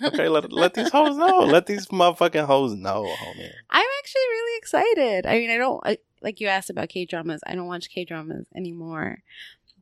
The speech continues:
Speaker 2: but they hold a very special place in my heart.
Speaker 1: Yeah. Also, you studied abroad there.
Speaker 2: Yeah.
Speaker 1: This
Speaker 2: I mean,
Speaker 1: is,
Speaker 2: I'm, I'm
Speaker 1: this is
Speaker 2: super
Speaker 1: Pilot
Speaker 2: excited.
Speaker 1: Boys lore. This is
Speaker 2: <laughs>
Speaker 1: deep Pilot Boys lore. People know this.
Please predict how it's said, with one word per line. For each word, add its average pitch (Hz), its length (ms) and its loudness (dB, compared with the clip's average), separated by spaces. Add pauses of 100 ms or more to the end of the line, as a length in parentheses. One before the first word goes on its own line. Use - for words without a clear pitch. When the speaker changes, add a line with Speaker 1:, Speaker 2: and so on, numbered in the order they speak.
Speaker 2:
but 180 600 2
they 196 140 -10
hold 185 340 -10
a 180 60 -6
very 175 240 -8
special - 360 -14
place - 340 -10
in 277 60 -14
my 269 180 -14
heart. - 400 -20 (320)
Speaker 1:
Yeah. 98 300 0 (600)
Also, 123 260 2
you 107 540 -6 (120)
studied 107 300 0
abroad 92 320 -8
there. 107 320 -6 (420)
Speaker 2:
Yeah. 196 280 -6 (220)
Speaker 1:
This - 120 0
Speaker 2:
I 254 60 6
mean, 262 100 2
Speaker 1:
is, 285 60 4
Speaker 2:
I'm, 320 140 4
I'm - 60 2
Speaker 1:
this 320 140 4
is 294 60 4
Speaker 2:
super 311 180 4
Speaker 1:
Pilot 247 180 6
Speaker 2:
excited. - 180 6
Speaker 1:
Boys 165 260 0
lore. 101 440 -4
This 117 180 -4
is 113 160 -4
Speaker 2:
<laughs> - 140 -14
Speaker 1:
deep 107 300 -12 (260)
Pilot 95 320 -6
Boys 73 320 -14
lore. - 200 -20 (840)
People 117 260 -4
know 110 220 0
this. - 460 -16